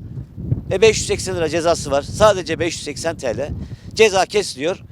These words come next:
Firma diyor ki, "Ne olacak? Beş yüz seksen lira cezayı veririm." diyor. "İnşaatıma devam ederim." diyor. Edemezsin, etmemen gerekiyor. Yanlış yapıyorlar. Artı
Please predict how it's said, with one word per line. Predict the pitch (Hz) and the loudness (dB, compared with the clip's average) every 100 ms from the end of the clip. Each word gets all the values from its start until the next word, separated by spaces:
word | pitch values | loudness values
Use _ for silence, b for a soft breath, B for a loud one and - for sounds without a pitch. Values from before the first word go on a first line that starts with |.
| B B B | B B B
Firma | 214 220 190 | -4 2 2
diyor | 214 196 | 2 -2
ki, | 147 | 0
"Ne | 226 | 2
olacak? | 180 127 - | 2 0 -2
Beş | 185 165 | -2 -2
yüz | |
seksen | - 165 165 151 | -4 -4 -4 0
lira | 139 | 0
cezayı | 143 139 127 | 0 2 2
veririm." | 120 185 185 175 | 2 0 -2 0
diyor. | 185 185 B B | 0 0 B B
"İnşaatıma | - - 147 127 185 | -2 2 2 4 0
devam | 160 135 | 2 2
ederim." | 120 87 80 | 0 -8 -12
diyor. | 71 76 | -12 -4
Edemezsin, | 156 180 226 156 - 120 | 0 2 2 0 -6 -4
etmemen | 127 - - 180 151 | -2 -2 0 -2 -2
gerekiyor. | 117 101 - 76 - - - - - - - - - - _ _ | -2 -4 -6 -14 -14 -18 -20 -20 -20 -20 -20 -20 -20 -20 _ _
Yanlış | - 185 233 - | 4 4 4 0
yapıyorlar. | 175 127 90 64 - _ _ - - - - - - - - - - | -2 -4 -8 -10 -18 _ _ -20 -20 -20 -16 -14 -14 -14 -18 -18 0
Artı | 139 196 - 247 226 | 4 4 4 2 2